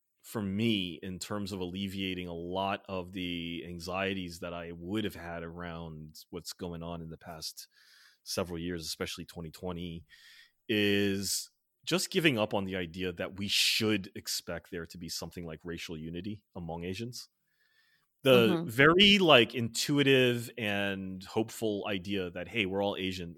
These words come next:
Speaker 1: we're all, we're all in this together," it just simply isn't the case.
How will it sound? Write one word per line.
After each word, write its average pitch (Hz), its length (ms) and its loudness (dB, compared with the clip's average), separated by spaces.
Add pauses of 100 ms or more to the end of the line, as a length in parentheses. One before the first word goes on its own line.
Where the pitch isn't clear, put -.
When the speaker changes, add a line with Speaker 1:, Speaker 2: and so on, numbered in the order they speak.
(120)
Speaker 1:
we're 95 160 -2
all, 87 140 -2
we're 98 160 -2
all 92 140 -2
in 85 80 -8
this 80 140 -10
together," 82 500 -8 (600)
it 123 200 2
just 147 240 2
simply 139 420 2
isn't 98 320 -8
the - 60 -16
case. - 540 -14